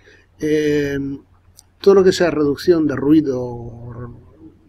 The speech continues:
tened en cuenta que lo que va a hacer también va a ser desenfocar un poquito. Y si decimos, "Bueno, pues vamos a enfocar, entonces vamos a crear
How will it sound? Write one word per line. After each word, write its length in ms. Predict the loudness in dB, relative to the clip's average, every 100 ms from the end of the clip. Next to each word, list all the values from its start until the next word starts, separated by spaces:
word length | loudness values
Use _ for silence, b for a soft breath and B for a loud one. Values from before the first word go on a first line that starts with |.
| _ _ -4
tened 260 | -2 0
en 100 | 0
cuenta 360 | 4 2 4 0
que 80 | 2
lo 160 | 0
que 100 | 0
va 80 | -2
a 40 | -2
hacer 160 | -4
también 280 | -4 -4 -2
va 60 | -4
a 60 |
ser 180 | -4 -8
desenfocar 920 | -6 -2 -2 -2 -6 -6 -8 -6 -4
un 120 | -4 -4
poquito. 420 | -8 -6 -8 -8
Y 80 | -6
si 140 | -4
decimos, 320 | -2 -2 -2
"Bueno, 220 | 0 -2
pues 120 | 0 0
vamos 220 | 0 -2
a 40 |
enfocar, 500 | -4 -4 -4 -2 -2
entonces 260 | -2 -2 0
vamos 300 | 0 -2 -6
a 80 | -10
crear 520 | -4 0 2 0